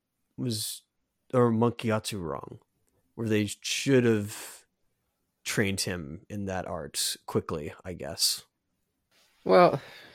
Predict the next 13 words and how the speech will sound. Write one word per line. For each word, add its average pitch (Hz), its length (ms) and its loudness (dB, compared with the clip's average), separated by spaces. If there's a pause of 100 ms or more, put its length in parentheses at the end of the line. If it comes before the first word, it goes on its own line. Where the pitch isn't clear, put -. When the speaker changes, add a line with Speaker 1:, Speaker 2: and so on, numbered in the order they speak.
(100)
Speaker 2:
no, 139 480 6 (340)
I 135 300 12
think 123 240 2
it 110 200 6
more 104 160 10
comes 98 300 0
down 90 200 4
to - 120 -6
Aang. 90 380 2 (840)
Just, - 440 4 (600)
I 110 80 6
mean, 104 200 6
Sokka 113 580 12